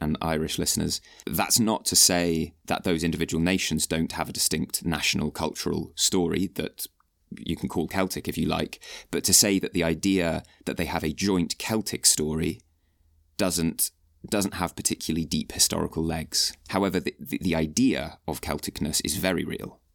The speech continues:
And ideas about ourselves is exactly what this podcast is trying to trade in. The term Celt is originally used by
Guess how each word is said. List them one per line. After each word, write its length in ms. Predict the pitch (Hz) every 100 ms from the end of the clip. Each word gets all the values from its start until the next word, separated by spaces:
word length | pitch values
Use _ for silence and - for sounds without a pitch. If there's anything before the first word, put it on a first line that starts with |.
| _ _ _ _
And 100 | 85
ideas 400 | 78 78 107 90
about 320 | 82 - 78
ourselves 380 | 80 - 78 76
is 100 | 76
exactly 380 | 78 80 - 76
what 180 | 76 -
this 240 | 80 -
podcast 480 | - 85 - 76 -
is 80 | -
trying 160 | -
to 60 | 78
trade 280 | - 101 87
in. 200 | - 95 - _
The 80 | 95
term 260 | 123 110
Celt 440 | - - 127 78 -
is 160 | 90 82
originally 360 | 87 80 85
used 380 | 82 80 80 -
by 360 | - 78 80